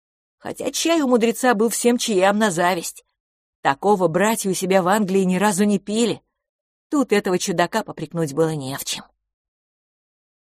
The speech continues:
Мудрец негромко переговаривался с Каликсом. Его смешки и серебристый голос ветра доносились до Франциска будто сквозь пелену тумана. Чай расслабил и укачал в объятиях чудесного аромата.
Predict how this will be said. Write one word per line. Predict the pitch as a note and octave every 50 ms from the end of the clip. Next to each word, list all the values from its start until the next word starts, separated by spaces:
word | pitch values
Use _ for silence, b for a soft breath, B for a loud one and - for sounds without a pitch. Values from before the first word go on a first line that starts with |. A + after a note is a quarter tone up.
| _ _
Мудрец | D#3 D3+ D3+ C#3+ C#3+ D#3 F3+ G#3 G3 - - -
негромко | E3+ D#3+ C#3+ D#3+ F3 G#3+ A3+ G#3 - F#3+
переговаривался | - F3+ E3 D3+ D3+ D#3 C#3+ D#3+ F3 F3 F3+ F3+ E3+ - F#3+
с | - -
Каликсом. | - A3 G#3+ G3 - - - - - - - b b b b b b b b
Его | - D#3+ E3 D#3 F3
смешки | E3 - F3 E3+ D#3+ - - - F3+
и | E3+
серебристый | - - D#3+ D#3 D#3 D3+ E3 F3+ E3 - - D3+
голос | D3+ E3+ F3 F#3+ D#3+ - - D#3
ветра | D#3 F#3 G#3 G3+ - - G2+ b b b b b b b
доносились | E3 F3+ E3 E3+ D#3+ - - G#3 G3+ F#3+ E3 D3
до | D#3+ D3+
Франциска | - D#3+ E3 D#3 - A3 A3+ - - - F3
будто | D3+ G3 A3+ - - F#3
сквозь | - - - F#3+ A3+ A3 -
пелену | - G3+ F#3 G3+ G3+ A3 G#3
тумана. | - A#3+ A3+ G#3+ F#3+ B2 A2+ - - - _ _ _ _ _ _ _ _ _ _ _ _ _ _ _
Чай | _ - - E3 D#3+ E3 D#3
расслабил | D3 D3 - - - C#3+ D#3+ F3 D#3+ E3 D#3+ D#3
и | D#3
укачал | D3 - D3+ C#3 - - F#3 F#3 E3+
в | D#3
объятиях | C#3+ C#3 C#3+ C#3 D#3+ F3 - - F3 D3
чудесного | - - D#3+ C3 - C#3 C#3+ - - D#3 C#3 D3 D3
аромата. | - - C#3+ C3+ C3 A#2+ A2 - - - - -